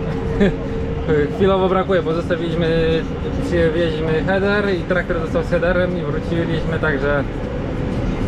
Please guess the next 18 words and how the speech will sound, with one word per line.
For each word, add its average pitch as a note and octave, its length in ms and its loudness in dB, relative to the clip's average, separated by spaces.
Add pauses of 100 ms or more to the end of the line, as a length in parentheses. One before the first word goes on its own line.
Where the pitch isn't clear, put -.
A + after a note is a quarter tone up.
teraz D#3 240 2
trzeba D3 180 -2
tak D3 140 -2
trochę D3+ 240 0
pojeździć, E3+ 580 2 (200)
ale D3+ 240 0
no, E3 100 0
na D#3+ 120 0
razie D#3 180 0
tak D#3 120 -2
musimy D3+ 400 0
zrobić, C#3 340 2 (180)
inaczej C3+ 300 0
nie C3+ 80 2
da C3+ 100 2
rady. C#3 320 0 (2250)
No D3+ 280 0
mówię, C3+ 180 2